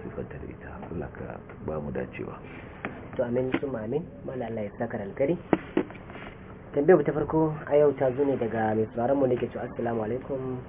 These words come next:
Speaker 2: Malam, tambayar sa ita ce, idan mace tana halin rashin lafiya kuma ba za ta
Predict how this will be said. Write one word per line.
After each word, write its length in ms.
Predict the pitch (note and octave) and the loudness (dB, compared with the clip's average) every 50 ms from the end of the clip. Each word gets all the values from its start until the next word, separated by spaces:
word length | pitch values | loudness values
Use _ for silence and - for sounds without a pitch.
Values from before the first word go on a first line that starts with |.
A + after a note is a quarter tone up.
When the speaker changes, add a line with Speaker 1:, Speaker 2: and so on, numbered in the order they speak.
| - - - - - - - - | -14 -16 -16 -16 -16 -16 -10 -4
Speaker 2:
Malam, 560 | A#2 B2+ C#3 D3 C#3+ C3+ B2 A#2 A2+ A2 G#2+ G2 - - - - - | 0 2 4 6 6 6 4 2 0 -2 -2 -4 -6 -10 -14 -14 -6
tambayar 400 | - C3 A#2+ A#2+ C#3+ D#3 D3+ - - - | -4 -2 0 4 4 4 4 4 0 -4
sa 60 | - | -6
ita 160 | A2 A#2 - C3+ C3+ | -6 -4 -4 -4 -4
ce, 400 | - - B2+ A#2 G#2+ G2+ G2 F#2 F2+ - - - - | -4 -2 -2 -2 -2 -2 -4 -8 -10 -12 -14 -8 -4
idan 320 | A2+ A#2 A2 C#3 C#3+ D3 | -2 0 2 2 2 2
mace 160 | D3+ C#3+ - - - - - | 0 -2 -2 -2 -6 -6 -2
tana 480 | C3 B2+ A#2+ A2+ G#2+ G#2 G2+ G2 - - - - - - - - - | 0 0 0 0 -2 -4 -4 -6 -8 -10 -10 -12 -12 -12 -14 -14 -10
halin 360 | - - C3 C3 B2+ C3 B2+ C3 | -2 2 4 4 4 6 6 4
rashin 280 | C3+ C3+ - - A#2 | 4 4 2 -2 0
lafiya 320 | A2 A#2 A2+ - C#3+ C3+ A2 G#2+ | 0 0 0 2 2 2 2 2
kuma 220 | - B2+ B2 B2+ B2 | 0 2 2 2 2
ba 100 | A2+ A2 | 2 2
za 160 | G#2 A#2+ A#2 | 2 0 0
ta 80 | - | -2